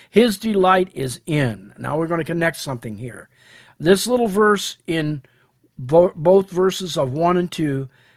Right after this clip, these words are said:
uh, means you cannot be on the fence. You're either in God or you're not. But his delight is in what? Is it in the way of the world? No.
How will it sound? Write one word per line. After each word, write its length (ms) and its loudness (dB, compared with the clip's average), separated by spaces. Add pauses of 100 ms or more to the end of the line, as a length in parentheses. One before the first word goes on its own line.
(300)
uh, 160 2
means 400 2
you 80 -6
cannot 480 0
be 120 0
on 160 -2
the 80 -6
fence. 400 -10
You're 320 -2
either 300 2
in 320 -4
God 480 -2 (580)
or 120 -4
you're 120 -2
not. 380 -2 (560)
But 160 6
his 320 4
delight 480 2
is 320 -6
in 540 2
what? 360 2 (520)
Is 160 -4
it 60 0
in 100 2
the 80 2
way 180 2
of 100 2
the 80 -4
world? 420 -2 (160)
No. 480 -2